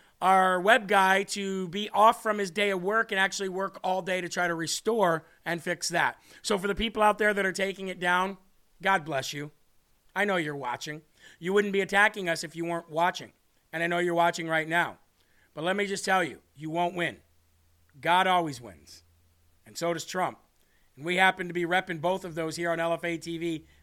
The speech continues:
literally every single day. So go ahead and have your fun. Hack and take down the sites. This is the People's Network.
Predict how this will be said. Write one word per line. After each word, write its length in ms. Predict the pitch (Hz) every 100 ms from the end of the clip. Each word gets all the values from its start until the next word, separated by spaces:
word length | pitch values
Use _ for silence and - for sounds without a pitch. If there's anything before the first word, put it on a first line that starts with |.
| -
literally 600 | 143 180 - 185 175 170
every 220 | 170 160
single 280 | 156 165 151
day. 260 | 156 135 - _ _ _ _ _ _ _
So 120 | -
go 180 | 151 196
ahead 180 | 208 214
and 80 | 220
have 180 | 214
your 80 | 233
fun. 440 | - 202 185 190 202 _ _ _ -
Hack 300 | 151 160 -
and 140 | 190
take 200 | 196 196
down 220 | 196 190
the 80 | 202
sites. 580 | - 180 175 175 - - _ _ _ _ _ _ _ _ _ _ _ _
This 160 | 147 170
is 100 | 202
the 60 | 196
People's 380 | 202 202 196
Network. 560 | 160 196 196 131 - -